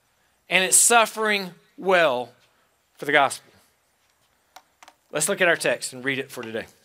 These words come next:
Philippians chapter one, verses twenty-seven through thirty. It says here, "Only let your manner of life be worthy of the gospel,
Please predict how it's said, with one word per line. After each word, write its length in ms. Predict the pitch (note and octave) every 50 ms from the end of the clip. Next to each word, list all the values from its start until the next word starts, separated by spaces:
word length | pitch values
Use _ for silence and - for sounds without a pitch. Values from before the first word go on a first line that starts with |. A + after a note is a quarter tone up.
| _ _ _ _ _ _ _ _ _ _ _ _ _ _ _ _ _ _ _ _ _ _ _ _ _ _ _ _ -
Philippians 380 | E3+ F3+ F3+ F#3 F#3+ F3+ D3+
chapter 340 | - - F3+ E3+ E3 E3+ E3
one, 300 | D3+ D3+ D3 A#2+ G2+ E2+ _ _ _ _ _ _ - - _ _ _ _ _
verses 320 | - D3+ C#3 - D#3 D3 -
twenty-seven 640 | - - F#3 F#3+ F#3+ F#3 - - F#3 F3 D#3+ D#3+ D3
through 160 | D#3 D#3 C#3
thirty. 300 | - D3 B2+ A#2+ A#2+ - _ _ _ _ _ _ _ _ _ _ _ _ _ _ _ - - _ _ _ _ _ _ _ _ _ _ _
It 60 | -
says 420 | - - - A3 A3+ G#3+ F#3 - -
here, 200 | B2+ G#2+ - - _ _ _ _ _ _ _ _ _ _ _ _ _ _ _ _ _ _ _ -
"Only 580 | - G3 A3+ B3 C4+ C4 A3+ E3+ C3 G#2 F#2 - _ _ _ _ _ _ _ _ _ _ _ _ _ _ _ _ _ _ _ _ _ _ _ _ _ _ -
let 240 | - E3 F#3 F#3+ F3+
your 160 | F3 E3+ E3
manner 640 | E3 E3+ F#3 G3+ G#3+ A#3 B3 B3+ B3+ B3+ B3 A3+ - _ _ _ _ _ -
of 160 | D#3 D#3 E3
life 640 | F3 G3 A3 A3 G3+ F3+ E3 E3+ F3 - - - - _ _ _ _ _
be 120 | - E3 F3
worthy 680 | E3 E3 G3+ A3+ A#3 A#3 A#3+ A#3+ G3 A3+ A#3 A3+ A3
of 200 | G#3+ G3 F#3 F#3
the 80 | F#3+ F3
gospel, 480 | F3+ F#3 F#3 E3+ D3 - - B2+ -